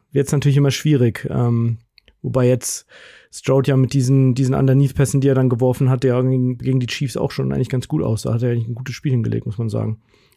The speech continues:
Ähm, von daher wäre für mich der, äh, noch so ein Schlüssel, wäre halt irgendwie Joe Mixon mal wieder ein bisschen ins Laufen zu bekommen. Das haben sie jetzt die letzten Spiele nicht mehr wirklich geschafft. Äh, von den letzten sechs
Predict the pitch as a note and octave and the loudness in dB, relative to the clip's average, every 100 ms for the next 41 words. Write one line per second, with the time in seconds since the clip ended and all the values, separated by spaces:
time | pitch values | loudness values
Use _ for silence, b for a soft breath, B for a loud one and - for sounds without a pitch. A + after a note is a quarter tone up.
0 | - B2+ A2 A2 A2 - _ _ b b | -8 -2 0 0 -2 -8 _ _ b b
1 | b b C#3 C#3 D#3+ D#3 F3 - F#3+ F#3+ | b b 0 2 2 4 2 4 2 4
2 | F3 E3 E3 D#3 - - - - G#3 F4+ | 2 2 2 -2 -6 -12 -16 -16 -16 -6
3 | D4+ F#3+ - F#3+ F3 E3 D#3 C#3 - - | 0 0 0 0 2 4 2 0 -8 -8
4 | - G3+ G3+ E3 F3 E3+ E3 - E3 E3 | 0 0 2 2 4 4 2 2 2 2
5 | C#3 E3+ E3+ - D#3+ D3 C#3 C#3+ D3 - | 2 2 2 2 0 2 2 2 0 0
6 | C#3+ B2+ D3 D#3 D3 C3 B2 - C#3 E3+ | 0 2 2 2 0 0 0 2 0 0
7 | B B B B - C#3 C3 C3 C3 C#3+ | B B B B 0 2 4 2 0 -2
8 | - C#3 - D3+ D3 C#3+ C3+ - A3 D#3 | 0 -2 -2 0 4 4 2 0 0 0
9 | D#3+ C#3+ C#3+ D#3 E3 E3 D3 D#3+ D#3 - | 2 2 2 0 -2 0 0 0 -2 -4
10 | D#3+ D3 C#3 C#3 - - D3+ D3 C3+ C3+ | 0 4 4 2 -2 -10 -4 0 2 0
11 | - D3+ C#3+ C#3 A#2 D3+ - - - | -2 -2 0 2 0 -2 -4 -10 -10